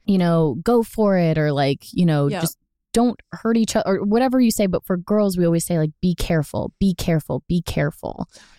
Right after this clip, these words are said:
Speaker 1: I do it to my
Speaker 2: Totally.
Speaker 1: daughters, but, like, it, I feel like that gets applied to all these other things where you're gonna miss out on all these great adventures. Like, you know, you can still be careful, but go out and explore the world.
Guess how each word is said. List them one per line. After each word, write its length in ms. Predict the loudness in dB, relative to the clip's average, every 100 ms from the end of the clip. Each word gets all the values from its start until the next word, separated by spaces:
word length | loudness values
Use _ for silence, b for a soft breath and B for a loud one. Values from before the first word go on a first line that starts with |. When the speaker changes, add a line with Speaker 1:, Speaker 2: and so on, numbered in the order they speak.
| b
Speaker 1:
I 140 | 0 0
do 160 | 2
it 140 | -2 -2
to 100 | 0
my 120 | 0
Speaker 2:
Totally. 60 | 0
Speaker 1:
daughters, 340 | 0 -2 -6 -4
but, 160 | -4 0
like, 300 | 0 0 -4 b b b b b -4
it, 220 | -2 0
I 80 | 0
feel 180 | 2
like 120 | 2 2
that 160 | 0
gets 180 | -2 -4
applied 420 | -6 -4 0 2
to 60 | 0
all 160 | 0 2
these 200 | 2 2
other 240 | 0 0
things 340 | 2 2 2
where 80 | 2
you're 40 | 2
gonna 120 | 4
miss 280 | 4 0 0
out 100 | -2
on 100 | 0
all 140 | 2
these 160 | 0 -2
great 280 | -2 -2 -2
adventures. 840 | -2 2 2 2 -2 -4 -8 -6 -2
Like, 180 | -2 -4 -14 -8
you 100 | 0
know, 120 | 4 4
you 200 | 2 2
can 160 | 2
still 300 | 0 0 0
be 100 | 2
careful, 400 | 0 0 0 0
but 220 | -2 -2
go 180 | 0 2
out 220 | 2 2
and 100 | 2
explore 480 | 0 -2 -6 -2 0
the 80 | 0
world. 480 | -2 -4 -2 -4 -8